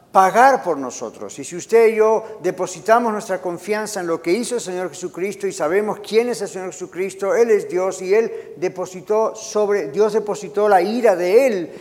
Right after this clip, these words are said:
sobre Cristo en representación suya y mía,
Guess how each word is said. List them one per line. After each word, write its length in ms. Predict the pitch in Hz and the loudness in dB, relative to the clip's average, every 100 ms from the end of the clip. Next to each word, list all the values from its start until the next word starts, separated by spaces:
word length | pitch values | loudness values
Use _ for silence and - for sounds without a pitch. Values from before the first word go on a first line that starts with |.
| - | -20
sobre 720 | - - 208 196 175 170 - | -18 -2 2 2 0 -4 -6
Cristo 580 | - 190 233 - 151 135 - - - | -12 -10 -10 -6 -6 -6 -10 -16 -10
en 120 | 147 | -4
representación 880 | 175 165 170 165 175 - 196 196 190 - - _ - _ _ _ | -4 -4 -6 -4 -4 -2 -4 -4 -8 -16 -20 _ -20 _ _ _
suya 380 | - 220 208 180 | -8 -2 0 0
y 80 | 165 | 0
mía, 640 | 214 247 160 170 180 - | -2 0 0 0 -2 -12